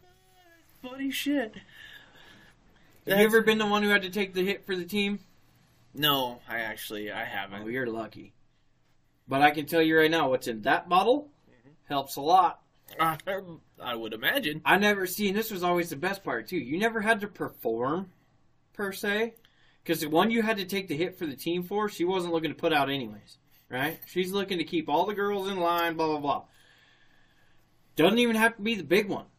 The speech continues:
Speaker 2: or the ugly one, or the, you know, blonde one, or whatever. I mean, it doesn't have to be any of that.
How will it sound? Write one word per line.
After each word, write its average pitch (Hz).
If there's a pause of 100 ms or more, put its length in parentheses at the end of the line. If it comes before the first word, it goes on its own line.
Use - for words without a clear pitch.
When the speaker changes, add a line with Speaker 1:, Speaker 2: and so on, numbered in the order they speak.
(680)
Speaker 2:
or 147
the 127 (160)
ugly 185
one, 101 (260)
or 139
the, 117 (100)
you 156
know, 117
blonde 143
one, 123
or 135
whatever. 170
I -
mean, 151
it 143
doesn't 190
have 202
to 180
be 175
any 233
of 127
that. -